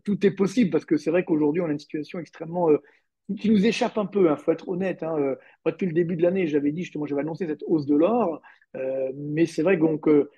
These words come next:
parce que justement, il y avait des inquiétudes et on voit bien, c'est un peu paradoxal, l'or monte alors que les marchés montent aussi. Donc, euh, c'est, c'est, donc, euh, on, on a, on joue les, on, sur les deux tableaux, j'ai envie de dire, et ça, c'est pas forcément, euh, je dirais, un, un bon signe. Alors bon, je reviens sur mes prévisions, donc deux mille vingt-quatre, d'un point de vue économique.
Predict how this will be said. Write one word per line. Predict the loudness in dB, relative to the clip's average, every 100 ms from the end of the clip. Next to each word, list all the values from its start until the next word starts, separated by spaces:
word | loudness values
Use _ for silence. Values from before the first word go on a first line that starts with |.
| _
parce | -14
que | -12
justement, | -6 -2
il |
y | 0
avait | 0
des | -4
inquiétudes | -6 -4 0
et |
on | 0
voit | 0 -2
bien, | -4
c'est | -4 -6
un |
peu | -4
paradoxal, | -4 -4 -6 -6 -8 -2
l'or | 0 0 -2 -6
monte | -6 -4 -6 -8 _ _ -12
alors | -8
que | -4
les | -4
marchés | -6 -4 0
montent | 0 0
aussi. | -4 -4 -8
Donc, | -8 -6 -2
euh, | 0 0 -2 -10 _ _
c'est, | -18 -18
c'est, | -16 -20 _ -20 -20 -20 -20 -20 -12
donc, | -6 -2 2
euh, | 0
on, | -2 -10 -14 -12 -6
on | 0 2
a, |
on | 4
joue | 6 8
les, | 6 4
on, | 0 -2
sur | 0 4
les | 4
deux | 4
tableaux, | 4 4 4 4
j'ai | 2
envie | -2 0
de |
dire, | 0 0 -4 -20 -8
et |
ça, | -6
c'est | -2 0
pas | -2
forcément, | -4 -6 -4 -2 -4 -8 _ _
euh, | -8
je | -2
dirais, | 2 2 2
un, | -2
un | -6 -8 -4
bon | -4
signe. | -4 -4
Alors | 0
bon, | 2 0 -8 -10
je | -2
reviens | 0 0
sur | 0 -4
mes | -2
prévisions, | -2 -2 -4 -4
donc | 0
deux | 0
mille | 0
vingt-quatre, | -4 -2 -2
d'un | -2
point | -4
de | -2
vue | 0
économique. | 0 0 -2 -4